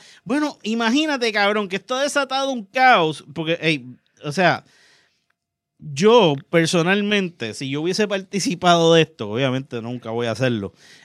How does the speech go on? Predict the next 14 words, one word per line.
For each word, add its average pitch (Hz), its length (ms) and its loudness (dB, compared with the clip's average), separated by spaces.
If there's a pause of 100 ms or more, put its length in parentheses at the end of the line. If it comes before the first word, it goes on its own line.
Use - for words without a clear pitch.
(140)
este, 120 1300 -4 (500)
yo 139 240 -4
creo 190 160 -2
que 202 140 -2
mi 165 140 -2
vergüenza 131 600 -2
más 190 160 -6
grande 190 420 -4
sería 185 600 -4 (260)
no 120 260 -6
ganarle 156 400 0
a - 20 0
esta 120 180 -4
cabroncita. 123 760 -4